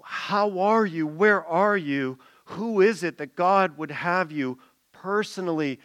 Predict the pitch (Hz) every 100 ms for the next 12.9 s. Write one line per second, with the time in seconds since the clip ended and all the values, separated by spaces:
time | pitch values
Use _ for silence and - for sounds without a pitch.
0 | _ 139 143 143 143 143 185 208 - 156
1 | 139 127 113 _ _ - - - 165 180
2 | 202 233 190 _ _ _ _ - 165 156
3 | - - - - 190 190 - 165 143 139
4 | 143 - - 101 90 _ _ _ _ _
5 | _ _ _ _ _ 127 135 151 180 165
6 | 156 160 160 - 131 143 156 156 147 139
7 | _ _ _ _ _ 131 143 147 139 127
8 | 120 - 165 170 175 175 - _ _ _
9 | 139 117 113 110 _ 147 123 147 156 151
10 | 120 117 151 143 139 123 123 151 151 139
11 | 135 135 151 151 123 120 147 165 165 165
12 | _ _ _ - 127 139 170 175 143